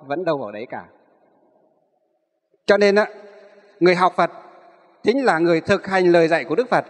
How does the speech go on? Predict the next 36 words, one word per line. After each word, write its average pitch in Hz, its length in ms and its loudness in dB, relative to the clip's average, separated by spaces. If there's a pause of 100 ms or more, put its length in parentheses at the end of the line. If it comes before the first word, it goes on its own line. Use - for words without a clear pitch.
(260)
đem 226 200 0
áp 247 220 0
dụng 202 300 2
những 196 180 0
lời 202 120 2
dạy 151 180 -2
của 165 120 -4
Ngài 151 260 0
vào 151 200 2
ngay 247 220 -2
trong 254 160 -2
cuộc 185 180 -4
sống 196 140 -4
hiện 175 200 -4
tại 143 200 -4
này, 135 220 -6 (300)
chứ 220 60 -2
không 220 240 -2
phải 139 240 -2
là 139 220 -2
cuộc 147 200 -6
sống 175 180 -6
sau 202 240 0
hay 190 120 -4
là 175 80 -2
cuộc 139 200 -8
sống 156 200 -10
sau 185 180 -6
nữa, 170 240 -8 (2500)
mà 143 120 -2
ngay 190 180 4
cuộc 180 140 0
sống 170 160 -2
hiện 156 160 -4
tại 120 180 -8
này. 110 160 -14